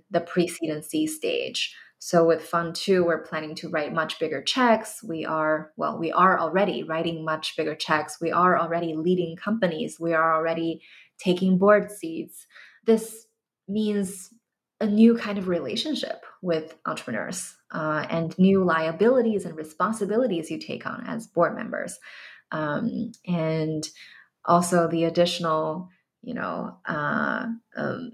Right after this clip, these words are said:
mentality, uh, of being a lead investor. Um, all these things are evolving.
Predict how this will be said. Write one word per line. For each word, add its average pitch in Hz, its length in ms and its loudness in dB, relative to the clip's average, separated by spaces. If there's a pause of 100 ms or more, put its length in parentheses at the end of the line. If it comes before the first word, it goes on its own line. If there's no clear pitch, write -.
mentality, 180 1000 2
uh, 160 260 -6
of 175 160 -4
being 180 240 2
a 160 60 -4
lead 175 280 0
investor. - 760 -4 (180)
Um, 156 280 -4
all 175 160 4
these 175 200 2
things 160 300 -2
are 151 240 -2
evolving. 156 640 -2